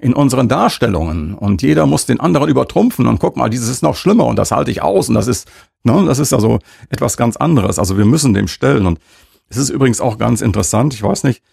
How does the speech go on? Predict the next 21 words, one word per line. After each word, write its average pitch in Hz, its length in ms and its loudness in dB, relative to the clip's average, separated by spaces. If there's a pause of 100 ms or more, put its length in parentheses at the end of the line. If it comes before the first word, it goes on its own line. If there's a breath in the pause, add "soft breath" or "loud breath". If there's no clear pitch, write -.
(200)
ob - 80 -8
wir 107 40 -4
vielleicht 110 320 0
mal 107 140 2
einen 98 80 2
kleinen 113 440 2 (360)
Exkurs, - 600 -2
Philipp, 123 260 -2
machen 117 260 0
sollen 107 260 0
zum 202 320 2
Thema 95 300 0
Smartphone. 127 640 -2 (480)
Ich - 80 -6
habe 113 180 0
nämlich, 104 320 2
äh, 98 180 4 (180)
gestern 110 380 0
auch 92 200 0
noch 98 340 -2
eine 92 480 2